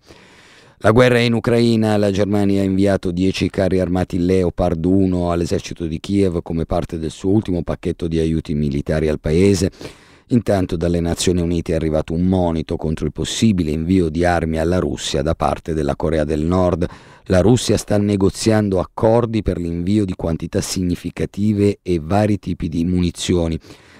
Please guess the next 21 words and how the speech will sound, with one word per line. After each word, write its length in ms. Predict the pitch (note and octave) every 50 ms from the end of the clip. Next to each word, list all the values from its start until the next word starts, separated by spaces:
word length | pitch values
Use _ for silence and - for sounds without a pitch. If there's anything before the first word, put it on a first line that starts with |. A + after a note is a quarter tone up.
| - -
ha 100 | - E2
fatto 260 | - F2 D2+ - E2+
sapere 360 | - - - - - F2 E2+
l'ambasciatrice 800 | D#2+ D#2+ D#2 D#2 D2 D2 - - F2 - - F2 F2 - - E2
americana 680 | D2+ D2+ C#2+ D#2 - - F2+ E2+ E2 E2 E2 E2 - _
all'onu 600 | - D#2 D#2+ D#2+ F2 F#2 F#2 F2+ E2+ E2 D#2+ D#2
in 120 | D2 C#2+
una 160 | D2+ D#2+ E2 D2+
dichiarazione 640 | C#2+ C#2+ - E2+ D#2 E2 E2 - - E2+ C#2 C2+ C#2
a 40 | C#2+
nome 320 | D#2 E2+ E2+ D#2 D2 C#2
di 100 | C2+ C2+
Stati 260 | - - E2+ D#2 -
Uniti, 280 | E2+ E2+ D#2+ - - D2+
Giappone, 520 | C#2 D#2+ D2+ - - - C#2 C2 C2 B1
Corea 300 | - - D#2 C#2+ D2+ C#2+
del 160 | D2 D#2 E2
Sud 280 | D#2 - - - - -
e 60 | D#2
Regno 280 | D#2 D2 D2+ D2 D2 D2
Unito, 340 | C#2+ C2 - - - C#2